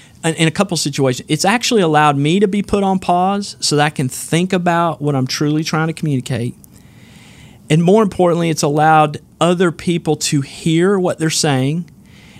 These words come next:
And then there's such a joy in allowing others to self-discover solutions to their problems. This played out for me. I, I'll never forget. I, I was on a talk with Doctor, a call with Doctor D, and I happened to be home.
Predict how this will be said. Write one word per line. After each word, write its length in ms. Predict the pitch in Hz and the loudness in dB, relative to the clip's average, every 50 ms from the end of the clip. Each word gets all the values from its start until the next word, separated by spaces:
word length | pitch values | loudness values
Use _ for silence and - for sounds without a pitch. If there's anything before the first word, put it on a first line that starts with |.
| - - - | -14 -4 0
And 180 | 156 156 156 151 | 0 2 4 4
then 180 | 175 175 165 | 4 4 4
there's 180 | 165 196 240 - | 4 2 2 0
such 320 | - - 240 233 233 - | -2 -2 -2 -2 0 2
a 120 | 208 170 156 | 0 0 0
joy 960 | 135 127 - - - 143 151 151 160 156 147 131 107 107 80 80 143 147 - - | -2 -6 -6 -4 -2 0 2 2 2 2 2 0 -2 -4 -6 -8 -10 -12 -8 -4
in 140 | 151 143 | -2 0
allowing 680 | 139 135 131 135 135 135 143 151 160 151 151 147 143 - | 0 2 2 2 2 2 2 2 0 0 -2 -2 -4 -4
others 500 | - 135 143 143 135 139 135 123 - - | -4 -2 -2 0 2 0 0 0 -2 -4
to 120 | - 135 | -6 -4
self-discover 1120 | 127 - - - 147 139 139 135 - - 131 - - - - 123 123 120 123 120 117 120 117 - - - | -4 -4 -2 0 0 0 0 0 -4 -6 -6 -6 -4 -4 -2 -2 -2 -2 -2 -4 -6 -6 -8 -10 -14 -8
solutions 800 | - - - - 120 123 123 127 123 123 - - 117 117 117 - | -6 -4 -2 -2 0 0 0 0 0 0 -2 -4 -4 -4 -4 -6
to 140 | - 135 120 | -6 -6 -6
their 100 | 107 87 | -6 -6
problems. 540 | - - - 85 73 65 - - - - - - - - - - - | -8 -6 -6 -6 -6 -6 -8 -12 -14 -14 -16 -18 -20 -20 -20 -8 -2
This 180 | 160 170 208 208 | 0 0 0 0
played 240 | - - 160 147 | 0 0 2 2
out 200 | 147 139 123 - - | 2 0 0 -2 -4
for 80 | - 131 | -6 -4
me. 280 | 135 135 143 143 135 | -2 0 0 0 0
I, 140 | 135 139 - - | 0 0 -2 -2
I'll 140 | 131 135 143 | -2 0 0
never 180 | 139 139 135 | 0 0 -2
forget. 520 | 131 - - 127 131 131 135 135 123 - - - | -4 -6 -8 -4 -2 0 0 0 0 -2 -6 -6
I, 160 | 123 135 120 - | -6 -6 -4 -2
I 60 | 135 131 | -2 -2
was 220 | 127 123 - - - - | -2 -4 -10 -10 -4 -2
on 160 | 135 143 139 | 0 0 0
a 40 | 131 | -2
talk 440 | - - - 143 139 135 135 - | -4 -2 0 0 0 0 -2 -6
with 320 | - 120 127 123 120 - - | -8 -6 -6 -6 -6 -4 -2
Doctor, 360 | 135 131 135 - - 113 123 | 0 0 0 -2 -4 -8 -8
a 40 | 120 | -4
call 300 | 117 - 143 135 135 131 | -2 0 0 2 2 0
with 100 | 131 127 | -2 0
Doctor 300 | 131 135 135 131 - 120 | 0 0 0 0 -4 -4
D, 360 | 123 127 131 135 139 135 131 | -2 0 2 2 2 2 2
and 120 | 123 117 - - - - - - - - - | 0 -2 -6 -12 -20 -20 -20 -20 -16 -10 -6
I 80 | - | -4
happened 280 | 127 160 147 - - 135 | -2 -2 -2 -2 -4 -4
to 40 | 127 | -4
be 140 | 127 120 127 | -4 -4 -2
home. 560 | 127 143 139 139 139 135 135 135 127 120 | 0 0 0 2 2 2 2 0 0 -2